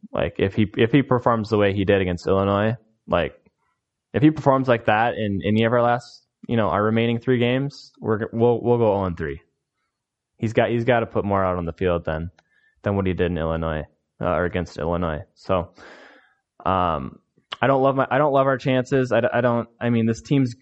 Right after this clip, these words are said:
this team's solid this year. It's <laughs> honestly, it's, it's, it's a very similar team to the Vikings. Like,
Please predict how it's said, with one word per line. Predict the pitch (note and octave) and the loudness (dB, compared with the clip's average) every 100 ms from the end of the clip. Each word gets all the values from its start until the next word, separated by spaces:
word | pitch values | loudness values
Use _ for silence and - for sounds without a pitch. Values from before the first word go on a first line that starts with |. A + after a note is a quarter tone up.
| - | -10
this | C3 | -8
team's | - G3 - | -2 -2 0
solid | - A#2 A#2 B2 | 2 4 4 2
this | B2+ - | -2 0
year. | C3 B2+ C3 C3+ - | 0 2 0 -6 -8
It's | B2+ D#3+ C#3 E3+ - | -4 -4 0 -2 -4
<laughs> | _ _ - - | _ _ -20 -4
honestly, | B2+ F3 - G3 | 0 0 2 0
it's, | E3+ - | 0 -6
it's, | - C#3+ - D#3 | -4 -4 -4 -6
it's | C#3 | -4
a | C3+ | 2
very | C#3 C#3 | 4 4
similar | - D3 C#3 | 2 0 0
team | B2 C3+ | 0 -2
to | A#2+ | 0
the | |
Vikings. | G#2 G2+ G2 F2+ E2+ - - _ _ _ - | 2 0 0 -8 -8 -16 -20 _ _ _ -4
Like, | G2 F#2 | -2 -4